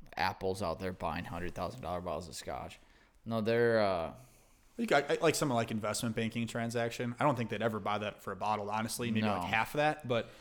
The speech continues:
Speaker 1: The only reason, actually, the only way I could see someone buying that
Speaker 2: If they won the fucking lottery or what?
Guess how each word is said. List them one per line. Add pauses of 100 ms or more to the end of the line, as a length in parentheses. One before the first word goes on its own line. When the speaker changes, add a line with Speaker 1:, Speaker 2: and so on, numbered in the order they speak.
(200)
Speaker 1:
The
only
reason,
actually,
the
only
way
I
could
see
someone
buying
that (460)
Speaker 2:
If
they
won
the
fucking
lottery
or
what?